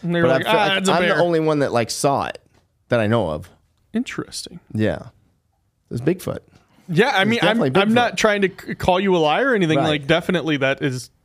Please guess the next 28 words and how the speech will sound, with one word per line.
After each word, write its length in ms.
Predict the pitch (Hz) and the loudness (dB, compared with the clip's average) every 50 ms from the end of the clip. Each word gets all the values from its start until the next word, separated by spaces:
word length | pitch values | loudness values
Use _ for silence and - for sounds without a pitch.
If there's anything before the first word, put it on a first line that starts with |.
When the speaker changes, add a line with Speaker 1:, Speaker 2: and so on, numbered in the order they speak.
| - - | 0 0
Speaker 2:
And 120 | 170 185 | 2 2
that 180 | 180 185 185 196 | 2 0 2 2
is 160 | 208 208 170 | 2 4 4
a 80 | 165 | 0
place 460 | 139 - - 185 208 196 165 - - 156 | 0 2 2 2 4 4 0 -2 2 2
where 100 | 156 151 | 2 2
you 240 | 139 139 151 156 | 4 2 2 2
would 380 | 143 139 143 147 139 117 110 - - - - _ - - | 4 4 2 2 2 0 -8 -16 -20 -20 -20 _ -14 -2
Speaker 1:
Yeah. 200 | 190 233 262 175 131 | 0 2 2 2 0
Speaker 2:
expect 320 | - - - 165 151 - | -4 0 0 0 0 2
to 60 | 151 | -2
see 280 | 143 - 240 247 202 143 | -2 0 0 0 0 0
Bigfoot. 260 | 104 104 151 147 113 104 | -2 0 0 0 0 0
Speaker 1:
'Cause 120 | 170 180 | 0 0
it's 180 | 190 180 - 185 | 0 0 0 0
near 180 | 185 185 185 | 0 0 2
the, 280 | 170 170 165 160 160 - _ _ _ _ _ - 190 190 - | 2 0 0 -2 -4 -8 _ _ _ _ _ -14 -12 -12 -10
somewhat 320 | - - 214 196 170 139 | -4 -4 0 0 0 0
near 180 | 156 151 139 135 | 0 -2 -2 -2
the 160 | 131 - 143 | -4 -8 -10
Pacific 420 | - 143 - - 135 135 123 - - | -8 -8 -6 -6 -6 -6 -8 -8 -6
Northwest, 460 | 123 120 - - 110 107 - - 135 | -8 -8 -6 -6 -8 -8 -6 -6 -6
right? 200 | 131 131 - - - | -6 -6 -6 -8 -12
It's, 120 | - - | -12 -12
like, 140 | - - _ | -12 -12 _
kinda 240 | - 147 143 135 135 | -8 -6 -6 -4 -4
in 80 | 135 135 | -4 -4
that 220 | 131 131 131 | -4 -4 -4